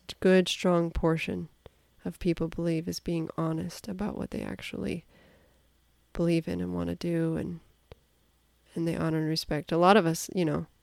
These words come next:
might live beneath what we believe for a variety of reasons, and we've compromised for a variety of reasons. Maybe you're in that spot where you've compromised or you're living beneath yourself, and if so, then just observe it.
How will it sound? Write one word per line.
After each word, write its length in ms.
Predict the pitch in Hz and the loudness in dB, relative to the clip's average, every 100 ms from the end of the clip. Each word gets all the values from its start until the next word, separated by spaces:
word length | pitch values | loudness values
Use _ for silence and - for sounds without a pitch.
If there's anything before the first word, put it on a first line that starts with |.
| _ - - _ - | _ -20 -20 _ 2
might 180 | 175 | 4
live 240 | 175 170 - | 6 4 4
beneath 340 | 170 175 180 | 6 6 6
what 200 | - - | 2 0
we 120 | 165 | 0
believe 440 | 160 175 170 170 - _ - | 0 0 2 2 -2 _ -2
for 220 | - 170 | 4 4
a 80 | 160 | 4
variety 460 | 170 165 175 170 | 4 6 6 6
of 140 | 165 170 | 4 2
reasons, 600 | 165 170 165 165 - - - - _ _ _ _ _ | 0 0 -2 -2 -6 -12 -20 -20 _ _ _ _ _
and 240 | 180 170 | 0 2
we've 200 | 170 170 | 2 0
compromised 680 | - 175 175 170 165 170 - | 2 4 4 4 4 4 0
for 200 | - 165 | 0 0
a 40 | 160 | 2
variety 340 | 165 170 165 | 2 2 2
of 120 | 175 | 0
reasons. 580 | 160 175 170 165 - - _ _ _ _ _ _ _ _ _ _ _ - | -2 0 -2 -2 -6 -12 _ _ _ _ _ _ _ _ _ _ _ 0
Maybe 340 | 196 208 233 | 10 10 12
you're 140 | 240 214 | 10 10
in 140 | 214 | 10
that 200 | 214 196 | 8 4
spot 560 | - - 170 226 - - | 0 2 6 8 6 2
where 160 | - 175 | 2 4
you've 280 | 175 175 - | 6 4 2
compromised 640 | 180 175 175 175 175 180 | -2 0 2 2 2 0
or 60 | 170 | 0
you're 160 | 175 170 | 2 2
living 280 | 175 175 | 2 2
beneath 340 | 170 170 185 - | 2 2 2 0
yourself, 360 | 175 180 175 | -2 0 0
and 80 | 185 | 4
if 140 | 208 - | 4 4
so, 460 | - 160 180 233 - _ _ - _ _ _ _ _ _ _ _ - | 4 6 6 4 -2 _ _ -20 _ _ _ _ _ _ _ _ -4
then 120 | 233 | 2
just 240 | 285 - | 2 4
observe 380 | 220 - 147 156 | 2 4 4 4
it. 140 | 196 | 0